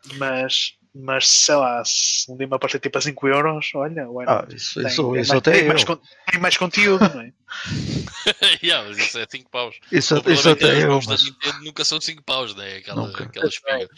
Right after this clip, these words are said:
Speaker 3: Ainda outro
Speaker 2: Uhum.
Speaker 3: dia estava a procurar jogos da, da Switch do, no Amazon, porque ia mandar vir uma coisa e, e para ter os portes grátis. Pá, eu fui ver, eh, que, eu estava a ver jogos.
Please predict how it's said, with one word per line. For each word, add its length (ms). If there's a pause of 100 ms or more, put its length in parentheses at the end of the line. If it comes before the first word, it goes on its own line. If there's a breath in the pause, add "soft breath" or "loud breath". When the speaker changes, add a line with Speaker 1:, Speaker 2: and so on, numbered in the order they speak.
(380 loud breath)
Speaker 3:
Ainda 200
outro 180
Speaker 2:
Uhum. 40
Speaker 3:
dia 180
estava 240
a 40
procurar 360
jogos 300
da, 340
da 140
Switch 440
do, 320
no 100
Amazon, 320
porque 220
ia 40
mandar 220
vir 120
uma 120
coisa 380
e, 240
e 80
para 140
ter 160
os 80
portes 240
grátis. 360
Pá, 200
eu 120
fui 240
ver, 180
eh, 380 (220)
que, 80 (100)
eu 60
estava 180
a 40
ver 100
jogos. 320